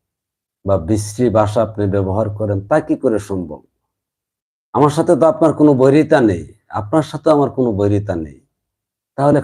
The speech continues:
খারাপ আচরণে কি প্রয়োজন আছে? আপনি হিন্দু হলে স্বর্গে যান নাই, আর মুসলমান হলে একজনের জান্নাতে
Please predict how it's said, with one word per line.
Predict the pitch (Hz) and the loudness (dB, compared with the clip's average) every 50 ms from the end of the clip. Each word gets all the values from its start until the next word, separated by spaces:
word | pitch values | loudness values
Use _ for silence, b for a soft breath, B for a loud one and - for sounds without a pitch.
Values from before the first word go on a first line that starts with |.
| - | 0
খারাপ | 135 135 143 143 143 | 0 2 2 2 2
আচরণে | 139 135 135 - 135 135 127 127 117 107 | 0 -2 0 0 0 2 2 0 -2 -4
কি | - 151 165 160 | -2 -2 -2 -2
প্রয়োজন | 165 - 143 131 113 107 104 98 95 | 0 0 0 0 2 0 -2 -2 -2
আছে? | 85 - - - 69 - - _ _ _ _ _ _ _ _ _ _ _ _ _ _ _ _ _ _ _ _ _ _ _ _ _ _ _ - | -4 -8 -12 -18 -20 -20 -20 _ _ _ _ _ _ _ _ _ _ _ _ _ _ _ _ _ _ _ _ _ _ _ _ _ _ _ -6
আপনি | 127 127 - 143 156 147 147 | -6 -4 2 4 6 8 8
হিন্দু | 156 160 165 156 160 156 156 | 8 8 8 6 6 6 6
হলে | 160 175 180 170 139 131 135 131 - 107 101 - | 6 6 4 4 4 2 -2 -4 -8 -16 -20 -4
স্বর্গে | - 131 131 127 123 127 104 104 | -2 0 0 2 2 0 0 2
যান | 113 113 117 120 110 101 | 2 2 2 2 2 0
নাই, | 90 78 69 - _ _ _ _ _ _ _ _ _ _ _ _ _ _ _ _ _ _ _ _ _ - | 0 -4 -10 -18 _ _ _ _ _ _ _ _ _ _ _ _ _ _ _ _ _ _ _ _ _ -4
আর | 107 113 | -2 2
মুসলমান | 120 135 131 - - 180 180 185 180 175 | 2 2 2 4 4 6 6 8 6 6
হলে | 147 139 156 151 156 151 123 95 82 - - _ _ _ _ _ _ _ _ _ _ _ _ _ | 6 6 6 6 6 4 4 0 -2 -6 -12 _ _ _ _ _ _ _ _ _ _ _ _ _
একজনের | 110 113 104 123 123 120 113 95 | -4 -2 0 0 0 0 0 0
জান্নাতে | 107 110 113 127 131 135 - - 120 | 0 0 0 0 0 -2 -4 -4 -6